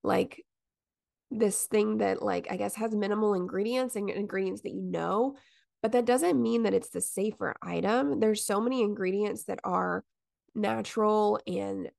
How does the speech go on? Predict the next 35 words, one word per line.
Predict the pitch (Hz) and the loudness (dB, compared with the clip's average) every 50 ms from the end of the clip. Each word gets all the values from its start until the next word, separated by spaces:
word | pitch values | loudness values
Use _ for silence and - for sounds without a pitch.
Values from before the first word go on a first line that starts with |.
| _ - | _ -8
items | - 196 185 190 214 220 226 226 208 240 | -4 -2 0 0 0 0 0 -2 -2 -2
that | 202 - 208 | -2 -4 -4
have, | 202 202 196 190 190 190 190 214 - _ _ _ | -4 -4 -2 -2 -2 -2 -6 -8 -14 _ _ _
like, | 214 190 196 | -8 -8 -4
food | - 247 240 220 | -2 -2 -2 0
products | 233 233 226 220 220 - | 0 0 0 0 -2 -4
that | 208 185 | -8 -6
have | 196 190 185 185 - | -4 -4 -4 -4 -4
minimal | 208 196 190 185 190 202 208 226 220 214 214 208 | -4 -2 0 0 2 2 2 2 4 4 4 4
ingredients | - 185 190 180 185 180 180 185 202 208 214 226 226 247 - - - _ _ _ _ _ _ _ _ _ | 2 0 -2 -2 -2 -2 -2 -2 0 0 0 0 -2 -4 -6 -8 -10 _ _ _ _ _ _ _ _ _
that | 233 220 | -2 -2
still | - - 294 330 359 349 | -2 0 0 2 2 4
aren't | - 240 240 220 226 | 4 4 2 2 0
safe. | - - 269 269 - - - - | -2 -2 0 0 0 -2 -4 -6
I | - | -4
mean, | 202 202 202 202 - - | -4 -2 -2 -4 -6 -6
we | - 208 214 208 | -6 -6 -6 -4
have | 208 226 226 220 - | -4 -6 -6 -6 -2
food | - 269 294 | -2 0 0
recalls | 269 277 - - - 202 202 202 233 | 2 0 -2 -2 -2 -2 0 0 -2
all | - - - 220 | -2 -2 -2 0
the | 226 220 | 0 -2
time | 220 - 220 233 240 214 185 | -4 -4 -4 -2 -2 -2 -2
on | - - 185 | -2 -4 -4
fruits | - - 208 208 - | -2 -4 -4 -2 -2
and | 202 202 | -4 -2
vegetables, | 196 208 226 214 214 - 131 139 175 - - - _ _ _ _ _ _ _ - | -4 -4 -4 -4 -4 -2 -2 -2 -4 -6 -10 -16 _ _ _ _ _ _ _ -4
and | 185 214 220 | -2 2 4
there's, | 233 247 247 | 4 4 4
like, | 269 269 | 2 2
no | 247 262 294 349 370 | 2 2 2 4 4
extra | 311 233 226 - - 226 | 2 0 -2 -4 -4 -4
ingredients | 208 214 220 220 180 160 175 156 - - | -2 -2 -2 -2 -2 -2 -2 -4 -6 -8
in | - - - | -8 -8 -8
them. | 50 50 - - | -10 -6 -6 -6